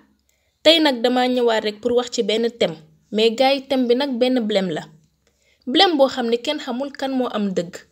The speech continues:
Lan moo waral blème bi? Ak ban blème la? Gis ngeen temps yi Macky Sall recevoir oon na quelques personnes yoo xam ni ci aar bi lañ bokk.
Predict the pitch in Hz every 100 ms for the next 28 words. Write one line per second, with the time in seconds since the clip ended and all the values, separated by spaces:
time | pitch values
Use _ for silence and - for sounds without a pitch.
0 | _ _ _ _ 214 240 220 190 190 185
1 | 180 185 185 190 415 - _ _ _ _
2 | _ 214 202 214 240 214 196 180 156 -
3 | - _ _ _ _ _ _ _ _ _
4 | 254 339 381 370 320 302 269 247 262 269
5 | 269 240 233 254 262 247 226 220 214 208
6 | 269 277 - 254 240 240 220 208 208 -
7 | 208 208 254 - - - - 240 247 214
8 | 196 196 175 156 156